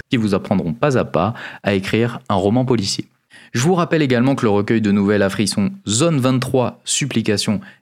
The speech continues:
est disponible sur Amazon. Vous avez jusqu'au trente et un octobre. Après le trente et un octobre, c'est fini. Donc vous aurez une édition collector, vous aurez participé à une bonne action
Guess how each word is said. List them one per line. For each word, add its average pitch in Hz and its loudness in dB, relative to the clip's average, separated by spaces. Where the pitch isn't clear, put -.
est 139 0
disponible 104 0
sur 87 -2
Amazon. 85 0
Vous 107 -2
avez 92 2
jusqu'au 117 -2
trente 107 -2
et - 2
un 95 2
octobre. 135 0
Après 120 0
le 113 2
trente 117 -2
et 110 4
un 107 2
octobre, 165 -2
c'est - 0
fini. 117 2
Donc 120 0
vous 98 -2
aurez 101 2
une 92 2
édition 98 0
collector, 123 -2
vous 113 0
aurez 104 2
participé 101 -2
à 127 0
une 127 2
bonne 110 2
action 113 0